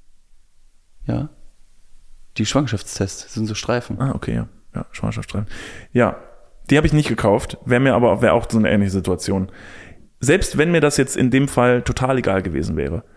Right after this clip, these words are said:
Speaker 2: und ich sage, komm, ich geh mit stolzer Brust, bin ich halt hingegangen und steh vor diesem Kondomregal, wie man das dann mal tut, und hab mir dann gedacht, wie dumm, dass man, ich weiß nicht, wie du das machst, aber für gewöhnlich geht man hin und kauft eine Packung Kondome.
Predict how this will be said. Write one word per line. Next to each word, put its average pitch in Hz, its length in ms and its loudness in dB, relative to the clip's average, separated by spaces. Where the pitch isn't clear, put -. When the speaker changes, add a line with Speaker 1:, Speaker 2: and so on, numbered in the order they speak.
Speaker 2:
und 113 120 -2
ich 110 60 -2
sage, 117 420 2
komm, 117 140 -2
ich 110 100 -4
geh 110 60 -4
mit 107 140 0
stolzer 104 280 0
Brust, - 380 -2
bin 127 140 2
ich 110 100 0
halt 101 120 -2
hingegangen 147 460 0
und - 140 0
steh 190 220 2
vor - 140 -2
diesem 131 180 0
Kondomregal, 120 800 2
wie 117 60 0
man 120 160 2
das 110 160 0
dann 107 120 0
mal 101 160 2
tut, 127 340 -2
und 113 180 -2
hab - 140 -4
mir 151 80 0
dann 104 160 2
gedacht, - 440 -2
wie - 140 -6
dumm, 170 420 2
dass 120 160 -2
man, 110 160 0
ich - 140 -10
weiß 104 140 -2
nicht, 101 140 -4
wie 95 140 -4
du 110 120 -4
das 160 160 0
machst, 190 280 0
aber 104 140 0
für - 120 -8
gewöhnlich 135 500 0
geht - 160 -2
man 104 100 0
hin 131 140 2
und 127 100 -2
kauft - 240 -4
eine 107 120 0
Packung - 280 -2
Kondome. 92 420 -2